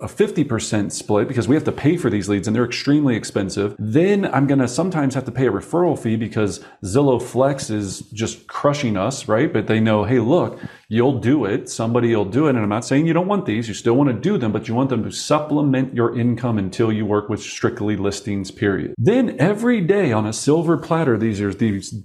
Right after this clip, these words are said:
beautiful, delicious listing leads that are just going, "Yum, yum, yum, yum, yum, yum, yum," just laid up to you going, "I'm here, I'm delicious. No one's probably gonna taste me though, because fear."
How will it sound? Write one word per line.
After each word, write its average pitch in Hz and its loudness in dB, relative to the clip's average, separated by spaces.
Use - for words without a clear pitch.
beautiful, 226 2
delicious 151 0
listing 113 0
leads 92 -6
that 117 4
are 123 4
just 127 0
going, 110 0
"Yum, 226 0
yum, 233 2
yum, 220 -2
yum, 208 -2
yum, 202 -4
yum, 190 -2
yum," 127 0
just 139 0
laid 180 4
up 220 0
to 180 -6
you 120 4
going, 110 0
"I'm 220 2
here, 214 -2
I'm 180 2
delicious. 190 0
No 139 2
one's 247 2
probably 226 -6
gonna 202 -4
taste 233 -4
me 143 4
though, 110 0
because 185 0
fear." - -2